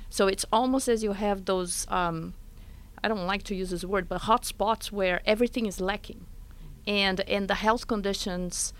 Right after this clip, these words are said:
don't, don't even resemble the average health conditions in an urban area, which is supposed to be much better in rural areas. So,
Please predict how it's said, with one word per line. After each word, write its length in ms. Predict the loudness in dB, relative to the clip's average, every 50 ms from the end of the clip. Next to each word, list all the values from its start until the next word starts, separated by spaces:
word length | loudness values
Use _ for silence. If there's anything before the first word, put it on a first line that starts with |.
| -16 -16 -12 -4 2
don't, 380 | 4 4 4 2 0 -2 0
don't 140 | 2 2 2
even 260 | 2 2 0 0 0
resemble 480 | 0 0 0 2 2 2 2 2 0 0
the 180 | 2 2 4
average 540 | 4 4 2 2 0 -4 -2 -2 -4 -4 -4 -6 -10
health 360 | -2 2 2 2 2 0 -4
conditions 520 | -4 -2 -2 -2 -2 -2 -2 -4 -4 -4
in 100 | -4 -4
an 180 | -2 -2 0 2
urban 300 | 2 2 2 0 -2 -4
area, 240 | -4 -4 -4 -4 -4
which 180 | -4 -4 -4
is 80 | -4 -6
supposed 340 | -6 -6 -4 -4 -4 -4 -4
to 40 | -6
be 120 | -8 -6
much 320 | -4 -2 -2 -2 -4 -4 -2
better 340 | 0 0 0 0 -2 -8 -8 -8
in 140 | -8 -6 -4
rural 280 | -2 -2 -2 -2 -6 -8
areas. 320 | -10 -10 -8 -6 -4 0
So, 280 | 4 4 4 4 4